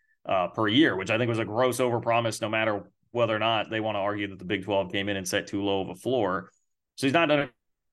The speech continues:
great job of managing expectations, and I, I just don't think he's done a very good job of managing the narrative, and that's gotten a little bit out of control on them. I think they're gonna have a hard time getting a number that is above what the Big Twelve is. Maybe they get close to it, but I think if they,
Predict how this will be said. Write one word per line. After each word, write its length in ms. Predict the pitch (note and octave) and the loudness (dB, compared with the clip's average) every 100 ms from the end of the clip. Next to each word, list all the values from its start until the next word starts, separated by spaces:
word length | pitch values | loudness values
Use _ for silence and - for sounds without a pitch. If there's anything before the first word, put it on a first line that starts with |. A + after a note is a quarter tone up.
| - | -2
great 180 | C#3 B2+ | 0 4
job 160 | C3 | 4
of 60 | A2 | 4
managing 360 | A#2 A#2 G#2 G#2+ | 2 0 0 -4
expectations, 840 | G#2 G2 F#2 G#2 G2 C#2 D2+ - - | -4 -6 -2 0 0 -4 -12 -14 -8
and 280 | G2 F#2+ F#2 | -4 -4 -4
I, 300 | G2+ G2 F#2+ | -4 -4 -4
I 40 | |
just 160 | F#2+ F#2+ | -6 -4
don't 160 | G2+ G2 | -4 -4
think 140 | G2+ | -4
he's 100 | F#2+ | -2
done 140 | G2+ | -4
a 20 | F#2+ | -2
very 200 | G2 G2 | -4 -4
good 100 | F#2+ | -2
job 200 | G2 F#2+ | -2 -2
of 60 | |
managing 360 | F#2+ G2 F#2 F#2 | -4 -4 -6 -6
the 40 | |
narrative, 420 | F#2 A2 G2 F#2 | 0 0 0 -2
and 80 | F2+ | -4
that's 140 | F#2+ - | -6 -4
gotten 260 | F#2+ F2+ | -4 -4
a 60 | F2 | -4
little 160 | G2+ | -4
bit 220 | G2 F#2+ - - _ _ - | -4 -6 -10 -20 _ _ -4
out 160 | G#2+ G#2 | -2 -2
of 80 | |
control 420 | F#2+ F2+ C3+ C3 G2 | -6 -4 0 2 2
on 140 | F2+ | 0
them. 240 | F2 F2 - | -2 -4 -2
I 140 | A2+ | 0
think 140 | B2+ A#2+ | 2 2
they're 100 | B2 | 2
gonna 160 | A#2+ | 2
have 160 | A#2 G#2+ | 2 0
a 60 | |
hard 240 | G2+ A#2+ A2+ | 2 2 2
time 280 | A2 G#2+ G#2 | -2 -2 -2
getting 460 | A2 G#2+ G#2 F#2+ | -2 -2 -4 -6
a 120 | - G#2 | -4 0
number 340 | A2+ A2 A2 | 0 0 0
that 140 | G#2 | 0
is 120 | G2 F#2+ | -2 -6
above 380 | F2+ G2+ G#2 | 0 2 2
what 80 | A2 | 0
the 80 | G#2 | -2
Big 160 | G#2 G2+ | -4 -2
Twelve 320 | A2+ A2+ A2+ | 2 4 4
is. 320 | A#2+ A#2+ - | 2 0 -4
Maybe 220 | G#2 A2 | 0 0
they 100 | A2+ | 2
get 160 | G#2+ - | 0 -2
close 320 | - A2+ A#2+ | -4 -4 -2
to 160 | - C3+ | 0 2
it, 200 | C#3+ C#3 - _ _ - | 2 -2 -18 _ _ -2
but 100 | A#2+ | 0
I 80 | |
think 160 | A2+ B2 | 0 0
if 120 | A#2+ | 0
they, 360 | A#2 A2 G#2 | 2 2 0